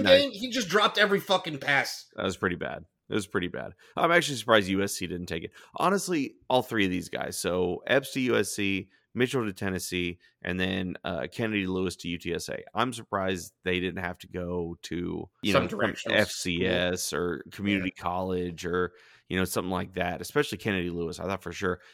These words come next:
Speaker 2: U T S A is a really good landing spot for him, honestly. Um,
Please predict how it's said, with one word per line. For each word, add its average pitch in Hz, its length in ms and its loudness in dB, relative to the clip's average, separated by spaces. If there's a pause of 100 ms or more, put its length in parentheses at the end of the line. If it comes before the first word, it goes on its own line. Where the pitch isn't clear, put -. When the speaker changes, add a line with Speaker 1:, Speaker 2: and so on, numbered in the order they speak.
Speaker 2:
U 139 120 0
T 139 140 0
S 95 140 -2
A 95 40 2
is 87 120 -2
a 87 40 -4
really 92 300 0
good 80 140 -6
landing 82 300 -8
spot - 260 -8
for 85 120 -14
him, 85 160 -6
honestly. 82 520 -10 (420)
Um, 90 720 -2